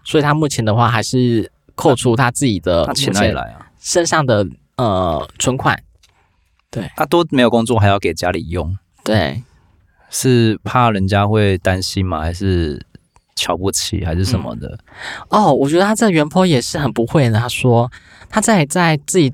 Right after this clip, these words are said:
Speaker 1: 的读书期间，他其实没有去考任何的证照哦，毕业后也找不到固定的工作，所以他就是一种，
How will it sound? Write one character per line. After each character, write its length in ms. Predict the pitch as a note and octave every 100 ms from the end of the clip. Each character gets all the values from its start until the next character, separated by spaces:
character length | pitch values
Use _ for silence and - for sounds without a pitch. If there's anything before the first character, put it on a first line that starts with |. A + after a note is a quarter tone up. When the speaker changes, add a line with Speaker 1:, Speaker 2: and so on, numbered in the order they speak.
| -
Speaker 1:
的 200 | A#2+ A#2
读 140 | A#2+
书 160 | B2 D#3+
期 180 | - B2
间， 140 | C3
他 140 | C#3+
其 140 | D#3 B2
实 180 | - C3+
没 120 | C#3+
有 80 | C#3
去 140 | C#3+
考 180 | - -
任 80 | B2
何 80 |
的 120 | G#2+ G2
证 220 | A#2 G#2
照 280 | - F#2+ D#2+
哦， 140 | E2
毕 120 | C#3+
业 140 | C3+ D3
后 180 | D3 C3
也 80 |
找 140 | G#2 D2
不 100 | A2
到 120 | A#2
固 180 | B2 A2+
定 140 | A2+
的 80 | F2
工 240 | F2+ F2+ F#2
作， 200 | A#2 G2
所 140 | D3
以 40 |
他 140 | C3 C3+
就 100 | C3+
是 180 | - C#3
一 40 |
种， 300 | B2+ G#2 D#2